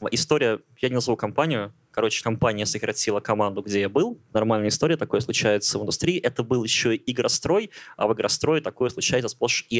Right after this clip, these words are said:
рядом, по крайней мере, вот у коллег, с которыми я общаюсь, она вот так. И у меня был выбор уйти как раз в Рокетбанк. Это был мой второй заход туда, и меня уже, типа, туда звали. Возможно, подумали, что я изменился. Они не угадали. А, либо уйти с командой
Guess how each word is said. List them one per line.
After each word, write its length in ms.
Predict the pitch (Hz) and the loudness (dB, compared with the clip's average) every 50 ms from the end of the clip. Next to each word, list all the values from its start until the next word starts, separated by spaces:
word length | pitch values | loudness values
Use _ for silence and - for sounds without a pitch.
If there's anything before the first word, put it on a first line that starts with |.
| 110 | 0
рядом, 340 | 117 113 139 165 156 160 135 | 2 2 2 2 0 -2 -2
по 120 | - - - | -2 -4 -6
крайней 300 | - - 113 113 110 107 | -2 -2 0 0 0 0
мере, 280 | 101 113 117 113 104 | 0 0 2 2 2
вот 200 | 101 98 98 - _ _ - | 2 0 -2 -4 _ _ -8
у 320 | - - 101 101 101 - | -4 -4 -2 -2 -4 -6
коллег, 360 | - - 104 98 104 113 - | -4 -2 0 0 0 0 -2
с 60 | - | -4
которыми 280 | - - - - 98 98 | -6 -6 -6 -4 -2 -2
я 40 | 98 | -2
общаюсь, 340 | - - - 117 117 - 82 | -2 0 0 0 0 0 -2
она 100 | 101 104 | 0 -2
вот 140 | 107 - | -2 -2
так. 220 | - - - - - - | -4 -6 -8 -8 -6 -2
И 80 | 120 | -2
у 60 | 120 | 0
меня 140 | 117 135 196 | 2 0 0
был 140 | 233 254 240 | 0 0 0
выбор 280 | 226 240 - 131 117 - _ _ | 0 0 0 -2 -2 -2 _ _
уйти 560 | - 117 117 117 - - - 139 135 131 120 | -4 -2 0 2 2 2 2 0 0 0 0
как 200 | 113 - 113 - | -2 -2 -2 0
раз 220 | 120 113 110 - - | 2 2 2 2 0
в 40 | |
Рокетбанк. 500 | 117 117 - - 110 113 110 131 190 - - | 0 -2 -2 -2 0 0 0 0 0 -4 -4
Это 160 | - 139 147 | -4 -4 -2
был 120 | 143 143 143 | 0 0 0
мой 140 | 147 147 147 | 0 0 0
второй 240 | - 151 147 151 | 0 2 2 2
заход 340 | 143 147 139 - - 143 - _ _ _ _ _ | 0 0 -2 -2 -4 -6 -6 _ _ _ _ _
туда, 320 | 147 135 139 139 143 143 - - _ _ | -2 0 2 0 0 -2 -6 -14 _ _
и 100 | 120 127 | -2 0
меня 160 | 127 127 123 | 2 2 2
уже, 140 | 123 123 - | 0 -2 -4
типа, 180 | - - - | -6 -6 -4
туда 160 | 123 120 127 | -2 0 0
звали. 440 | 123 117 123 123 123 120 120 123 123 _ _ _ _ _ _ _ _ _ - - - | 0 2 2 2 2 2 -2 -4 -6 _ _ _ _ _ _ _ _ _ -20 -20 -18
Возможно, 520 | - - 110 113 113 110 120 120 113 120 110 | -14 -2 0 0 0 2 0 0 0 -2 -2
подумали, 320 | - 113 113 110 110 107 | -2 -2 -2 -2 -4 -4
что 140 | - - 107 | 0 0 0
я 60 | 110 | 0
изменился. 520 | 110 113 113 110 113 113 - - 117 117 - _ _ _ - - - - _ _ _ | 2 0 0 0 2 2 0 0 -2 -4 -8 _ _ _ -20 -20 -20 -20 _ _ _
Они 160 | - 113 135 | -2 0 0
не 100 | 139 131 | 0 2
угадали. 360 | 135 117 127 123 113 104 104 - - - - - - | 2 2 2 2 0 0 -4 -6 -10 -12 -12 -6 0
А, 380 | - 120 117 110 107 107 107 110 - _ _ _ - | 2 2 4 4 4 2 0 -2 -6 _ _ _ -8
либо 460 | - 214 226 208 170 135 120 101 101 - - - | -6 0 2 4 4 4 4 2 -2 -6 -2 0
уйти 240 | - 127 - - | 0 2 2 2
с 60 | 165 160 | 0 2
командой 540 | - 120 113 123 160 208 202 180 175 170 | 2 2 4 4 2 4 2 0 -2 -2